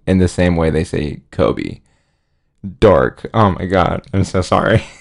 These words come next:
<laughs> Oh man, that was evil. I'm so sorry. <laughs> I'm not gonna edit, edit that out or nothing. I'm just gonna, like, let that go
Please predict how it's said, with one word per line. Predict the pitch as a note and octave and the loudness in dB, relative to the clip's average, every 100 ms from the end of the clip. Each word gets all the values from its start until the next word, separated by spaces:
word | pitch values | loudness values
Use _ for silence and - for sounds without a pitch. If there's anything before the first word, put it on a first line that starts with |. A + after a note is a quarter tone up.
| - _ _ _ - | -20 _ _ _ 4
<laughs> | G#4 F4 F4+ F#4 F4 E4+ E4 F#3+ F#3+ D#3+ C3 D#3 E3+ D#3+ - _ | 4 4 0 -2 0 0 -2 -6 -8 -12 -14 -16 -16 -20 -20 _
Oh | A#2 A#2+ A2+ G#2+ G#2 | 4 6 6 6 4
man, | G2 G2+ G#2 G2+ | 4 4 4 4
that | G2 | 2
was | F#2+ | 0
evil. | - F2+ F2 E2+ | 0 -4 -2 -2
I'm | F#2+ G2+ G2 | 2 4 4
so | G2 | 2
sorry. | F#2 F#2 - F2 G2+ - - | 0 -2 -2 0 -2 -4 -14
<laughs> | _ _ | _ _
I'm | B2 G2 A2 A2 | -2 -2 -2 0
not | A#2+ | 4
gonna | A2 G2 - | 4 4 2
edit, | F#2+ G2 - | 4 4 4
edit | G2 F#2+ F2+ | 2 2 2
that | - | 0
out | F#2+ G2 | 4 4
or | F#2+ | 4
nothing. | F#2+ - F2+ | 2 0 -2
I'm | F2+ | 0
just | F#2+ G2 | 2 4
gonna, | F#2 F2 | 4 4
like, | F2 - | 2 2
let | F2+ | 0
that | - F2+ | 0 -2
go | - F2 F#2 F#2 | 0 2 2 0